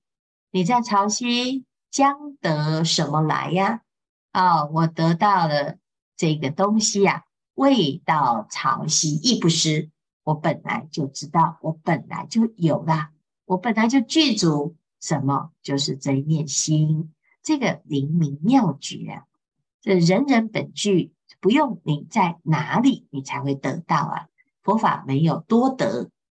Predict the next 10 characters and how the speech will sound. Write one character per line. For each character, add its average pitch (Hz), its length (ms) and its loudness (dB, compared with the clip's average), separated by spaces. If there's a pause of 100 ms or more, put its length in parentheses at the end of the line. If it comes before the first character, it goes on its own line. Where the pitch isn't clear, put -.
(120)
只 165 240 0
是 - 580 0
明 147 320 0
白 - 320 -6
呀。 - 160 -12 (600)
好， 202 380 0
那 269 320 0
若 330 440 4
这 349 180 0
么 240 280 0